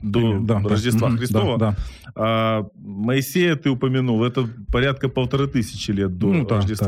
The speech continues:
Speaker 2: да, да.
Speaker 1: Христова,
Speaker 2: Мгм,
Speaker 1: да?
Speaker 2: мгм.
Speaker 1: Там можно и Даниила вспомнить, пророка, и, э,
Speaker 2: Многих.
Speaker 1: Псалтырь ты вспоминал, это
Speaker 2: Конечно.
Speaker 1: Давид,
Speaker 2: Мгм,
Speaker 1: там,
Speaker 2: мгм.
Speaker 1: одиннадцатый век, да, до
Speaker 2: Мгм,
Speaker 1: Рождества
Speaker 2: мгм,
Speaker 1: Христова.
Speaker 2: мгм.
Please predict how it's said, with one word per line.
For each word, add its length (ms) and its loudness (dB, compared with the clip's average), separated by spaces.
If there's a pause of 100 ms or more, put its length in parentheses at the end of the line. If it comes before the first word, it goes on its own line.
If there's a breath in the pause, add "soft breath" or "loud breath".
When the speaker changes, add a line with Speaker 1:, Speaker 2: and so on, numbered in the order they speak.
Speaker 2:
да, 60 -4
да. 60 0
Speaker 1:
Христова, 400 0
Speaker 2:
Мгм, 60 0
Speaker 1:
да? 300 -2
Speaker 2:
мгм. 260 0
Speaker 1:
Там 140 2
можно 220 -2
и 80 0
Даниила 560 0
вспомнить, 420 -2
пророка, 460 0
и, 300 2
э, 40 -6 (180)
Speaker 2:
Многих. 520 2
Speaker 1:
Псалтырь 440 0
ты 540 0
вспоминал, 680 0
это 140 -2
Speaker 2:
Конечно. 320 2
Speaker 1:
Давид, 420 -2
Speaker 2:
Мгм, 300 0
Speaker 1:
там, 120 0
Speaker 2:
мгм. 60 4
Speaker 1:
одиннадцатый 480 -2
век, 220 0
да, 200 -2
до 120 -2
Speaker 2:
Мгм, 240 0
Speaker 1:
Рождества 300 0
Speaker 2:
мгм, 120 0
Speaker 1:
Христова. 240 0
Speaker 2:
мгм. 60 -4